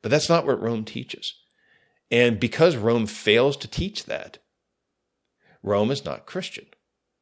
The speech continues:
And, and that's why, as, as Protestants, we say what we say about the Church of Rome.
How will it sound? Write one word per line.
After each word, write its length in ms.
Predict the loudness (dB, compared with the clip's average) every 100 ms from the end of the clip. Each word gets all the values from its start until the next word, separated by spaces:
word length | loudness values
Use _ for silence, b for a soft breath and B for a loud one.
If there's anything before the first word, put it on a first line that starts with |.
| _ _ _ _ _ _ _ _ b b b b b _ _ _ _ _ _ _ _
And, 220 | -6 -2 0
and 160 | 2
that's 280 | 4 2 0
why, 320 | 0 2 2
as, 380 | 0 0 -2 -2
as 160 | -8 -10
Protestants, 680 | -2 -2 -2 -6 -12 -10 -8
we 120 | -6
say 300 | -4 -2 -4
what 200 | -6 -8
we 100 | -8
say 500 | -4 -2 -4 -8 -8
about 360 | -6 -2 -2 -4
the 80 | -8
Church 320 | -10 -10 -12
of 120 | -6
Rome. 360 | -4 -6 -8